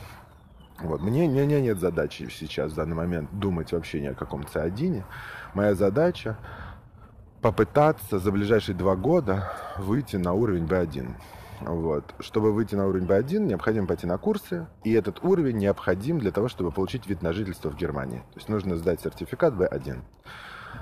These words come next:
Вот. Эм, это потребует тоже усилий каких-то. Короче, план такой, ребят. План такой. Буду дальше отчитываться о том, как всё идёт. Я на самом деле,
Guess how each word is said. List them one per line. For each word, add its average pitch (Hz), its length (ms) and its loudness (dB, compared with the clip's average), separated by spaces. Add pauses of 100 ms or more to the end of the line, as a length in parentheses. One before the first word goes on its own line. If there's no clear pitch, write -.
(120)
Вот. 78 600 -4 (220)
Эм, 73 640 -4 (1080)
это 120 240 2
потребует 92 540 2 (340)
тоже 80 420 -2 (380)
усилий 73 460 -8
каких-то. - 520 -12 (960)
Короче, 156 440 6
план 131 300 6
такой, 90 340 2
ребят. 65 300 -2 (240)
План 92 240 2
такой. 143 260 2
Буду 123 240 2
дальше 113 280 4
отчитываться 90 560 -2
о - 20 -6
том, 82 180 -4
как 78 160 -4
всё 92 200 -2
идёт. 135 260 -2
Я 92 100 0
на 95 140 0
самом 92 280 0
деле, 87 360 0